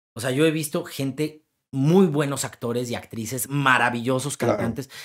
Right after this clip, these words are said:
Speaker 1: que se quedan encerrados en doblaje y se les va la vida y ahí se mueren y, y ya jamás vuelven a hacer nada más, porque se quedan en la zona de confort.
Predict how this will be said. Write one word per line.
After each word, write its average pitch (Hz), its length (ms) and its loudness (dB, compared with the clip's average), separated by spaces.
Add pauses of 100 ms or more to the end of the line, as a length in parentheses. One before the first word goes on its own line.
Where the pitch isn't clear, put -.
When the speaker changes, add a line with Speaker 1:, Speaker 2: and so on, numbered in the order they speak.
(100)
Speaker 1:
que 190 100 0
se 208 120 0
quedan 269 240 2
encerrados 214 460 2
en 220 100 2
doblaje 202 260 2
y 220 40 0
se 214 120 -4
les 208 160 -2
va 208 80 -2
la 220 100 -2
vida 190 300 -4
y 151 100 -8
ahí 175 60 -8
se 196 120 -4
mueren 180 460 -2
y, 139 160 -6 (300)
y 139 100 -6
ya 175 100 6
jamás 180 400 0
vuelven 170 300 -4
a 139 40 -6
hacer 160 200 -4
nada 156 340 -2
más, 110 380 -10 (220)
porque 151 180 -4
se 156 140 -4
quedan 185 220 4
en 165 60 0
la 135 80 -2
zona 151 280 0
de 127 80 -6
confort. - 500 -14